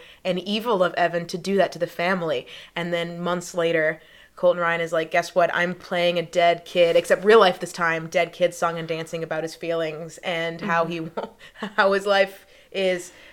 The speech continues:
Speaker 1: as a song and dance man. And I just kinda thought that that was fun, the complete lack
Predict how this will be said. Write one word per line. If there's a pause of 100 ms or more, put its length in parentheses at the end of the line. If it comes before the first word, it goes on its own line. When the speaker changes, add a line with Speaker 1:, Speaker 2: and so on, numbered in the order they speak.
(140)
Speaker 1:
as
a
song
and
dance
man. (140)
And
I
just
kinda
thought
that
that
was
fun, (160)
the
complete
lack